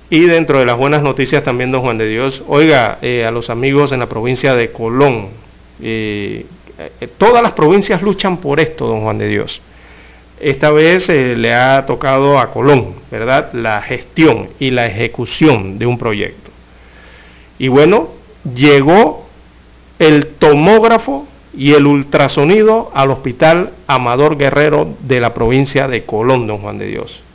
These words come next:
Y cuando uno le hablan de tomógrafo, u-, uno hasta que respira aliviado, don Juan de Dios,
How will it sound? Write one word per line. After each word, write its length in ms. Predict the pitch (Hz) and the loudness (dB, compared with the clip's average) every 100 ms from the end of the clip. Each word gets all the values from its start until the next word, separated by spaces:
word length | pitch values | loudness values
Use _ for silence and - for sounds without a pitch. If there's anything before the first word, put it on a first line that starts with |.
| _ - - - - - - - _ | _ -20 -20 -20 -20 -20 -20 -20 _
Y 120 | 101 | -16
cuando 300 | 104 113 104 | -8 -8 -6
uno 160 | 117 131 | -4 -2
le 100 | 123 | -2
hablan 300 | 120 131 135 | 0 -2 -2
de 120 | 113 | -4
tomógrafo, 960 | - 143 113 113 147 135 127 131 147 147 | -4 -4 -4 2 2 4 0 -2 -6 -8
u-, 280 | 123 110 98 | -12 -10 -8
uno 160 | 120 120 | -8 -8
hasta 300 | - 110 104 | -8 -12 -10
que 460 | 117 107 98 101 110 | -8 -6 -6 -8 -10
respira 500 | 120 107 - 139 131 | -12 -10 -2 0 2
aliviado, 600 | 120 113 117 147 131 113 | 0 -4 0 2 4 0
don 100 | 107 | -4
Juan 160 | 107 104 | -8 -6
de 100 | 107 | -2
Dios, 380 | 135 123 - | 0 -2 -6